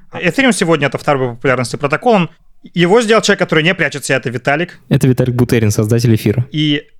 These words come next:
Speaker 1: его идея была в следующем. Его идея была сказать: «Ребята, вы знаете, вот эта децентрализованная система, она работает для гораздо большего, чем просто переводы денег».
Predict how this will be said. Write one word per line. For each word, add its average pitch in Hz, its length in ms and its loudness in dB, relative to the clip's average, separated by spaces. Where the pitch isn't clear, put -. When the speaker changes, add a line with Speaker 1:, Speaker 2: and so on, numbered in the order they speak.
Speaker 1:
его 185 300 2
идея 214 160 0
была 180 160 2
в 156 60 -2
следующем. 127 300 -4
Его 143 160 0
идея 294 120 2
была 226 160 2
сказать: 147 360 0
«Ребята, 180 400 0
вы 147 80 0
знаете, 208 320 2
вот 160 160 2
эта 180 240 0
децентрализованная 160 880 0
система, 165 560 0
она 175 160 2
работает 156 320 0
для 143 100 0
гораздо 143 300 0
большего, 135 400 0
чем 123 160 -4
просто 127 240 -6
переводы 123 360 -4
денег». 185 360 0